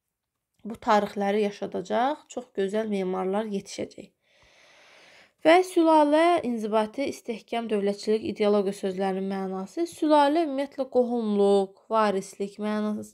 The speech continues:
mənasını verir. Yəni sənin sülalen, varisin, qohumluğun kimdir? Bax bu mənada. İnzibati,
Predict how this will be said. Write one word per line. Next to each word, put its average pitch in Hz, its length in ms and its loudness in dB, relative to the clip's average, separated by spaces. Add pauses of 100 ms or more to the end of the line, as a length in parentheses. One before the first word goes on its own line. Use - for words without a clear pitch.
mənasını 208 800 -2 (340)
verir. 214 460 0
Yəni 208 240 2
sənin 208 240 -4
sülalen, 196 720 0
varisin, 190 720 -4
qohumluğun 185 640 -6 (260)
kimdir? 208 380 -8
Bax - 260 -14
bu 185 140 -8
mənada. 208 560 -6 (680)
İnzibati, 269 760 2